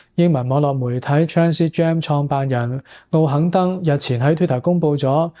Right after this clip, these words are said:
Transit Jam 已經停止營運嘅消息。雖然佢冇說明原因，但外界猜測可能同四月中下旬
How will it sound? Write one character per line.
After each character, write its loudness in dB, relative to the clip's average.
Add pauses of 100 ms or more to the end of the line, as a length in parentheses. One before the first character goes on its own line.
(160)
Transit 0
Jam 0
已 0
經 0
停 -4
止 0
營 0
運 -2
嘅 2
消 0
息。 0 (320)
雖 0
然 -4
佢 0
冇 2
說 0
明 -2
原 -2
因， 0 (220)
但 0
外 0
界 2
猜 2
測 0 (320)
可 2
能 0
同 0
四 0
月 2
中 0
下 0
旬 -4